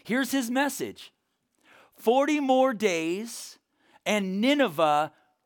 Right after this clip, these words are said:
will be overthrown." That's his message. Eight words in English.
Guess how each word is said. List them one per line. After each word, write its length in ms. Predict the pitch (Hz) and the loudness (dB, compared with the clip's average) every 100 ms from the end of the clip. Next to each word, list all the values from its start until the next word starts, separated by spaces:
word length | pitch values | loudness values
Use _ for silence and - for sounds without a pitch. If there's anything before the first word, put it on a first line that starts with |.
| _ | _
will 220 | 151 196 | -2 0
be 240 | 180 196 185 180 | 0 -4 -2 2
overthrown." 840 | 196 190 185 - 165 156 120 90 _ _ _ _ _ _ _ _ _ | 4 2 -2 -4 -2 -2 -4 -12 _ _ _ _ _ _ _ _ _
That's 220 | - 247 254 | -6 -6 -4
his 160 | 233 | -2
message. 600 | 269 294 285 139 - - _ _ _ _ _ _ _ - | 0 0 -2 -12 -16 -20 _ _ _ _ _ _ _ -2
Eight 260 | 240 262 | -2 -2
words 420 | 262 277 277 269 233 | 0 2 2 0 -2
in 140 | 240 | -2
English. 400 | 240 202 139 | 0 -2 -4